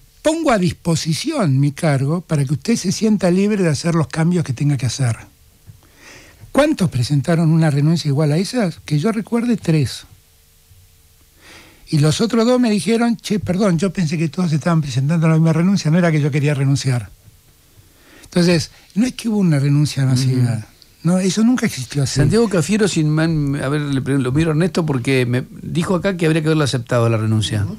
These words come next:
Speaker 1: Bueno, es la opinión de Santiago, no es la
Speaker 2: Ujú.
Speaker 1: mía, no es la mía, porque yo, yo vuelvo a repetir, yo soy un tipo que valora mucho la democracia y valora mucho la institucionalidad. Y la verdad es que en el contexto en el que estábamos, hacer una cosa así ponía en riesgo la institucionalidad, claramente.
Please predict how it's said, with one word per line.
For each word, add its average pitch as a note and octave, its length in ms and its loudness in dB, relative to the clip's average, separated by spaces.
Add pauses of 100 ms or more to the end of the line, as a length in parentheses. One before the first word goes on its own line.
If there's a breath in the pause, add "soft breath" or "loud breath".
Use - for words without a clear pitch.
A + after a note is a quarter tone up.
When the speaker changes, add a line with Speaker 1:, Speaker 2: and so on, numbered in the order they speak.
(460 loud breath)
Speaker 1:
Bueno, D4+ 160 2
es A#3 80 4
la A3+ 80 4
opinión A#3 300 0
de A3 60 0
Santiago, F#3+ 440 0
no D#3+ 120 4
es F#3+ 100 2
la - 80 2
Speaker 2:
Ujú. C3+ 80 4
Speaker 1:
mía, B2 460 0 (180)
no E3 100 0
es F3 100 2
la D#3 120 2
mía, B2+ 340 0
porque D3+ 480 -2
yo, D#3 220 -6
yo F3+ 160 4
vuelvo B3+ 180 2
a B3 40 2
repetir, F3 600 0 (340 loud breath)
yo F#3 120 -4
soy E3+ 100 0
un G#3+ 100 2
tipo G3+ 160 0
que G3 60 2
valora F3 320 0
mucho D#3+ 260 -2
la D3 100 -2
democracia B2 680 -4 (760 loud breath)
y D3 120 0
valora D3+ 280 4
mucho D#3+ 280 0
la C3+ 60 0
institucionalidad. A#2 920 -6 (720 loud breath)
Y D3 120 -4
la D3+ 100 2
verdad A3+ 320 2
es F#3+ 80 0
que - 80 -6
en C#3+ 80 0
el C#3+ 60 0
contexto D3 460 -2
en E3+ 60 2
el E3+ 60 -2
que E3 120 -6
estábamos, F#3+ 680 -2 (460)
hacer G3+ 320 0
una G#3 160 -2
cosa F#3+ 220 -2
así F#3 180 -2
ponía A#3+ 300 2
en B3 80 2
riesgo B3 260 2
la G#3+ 280 2
institucionalidad, G3+ 920 0
claramente. G#3 680 0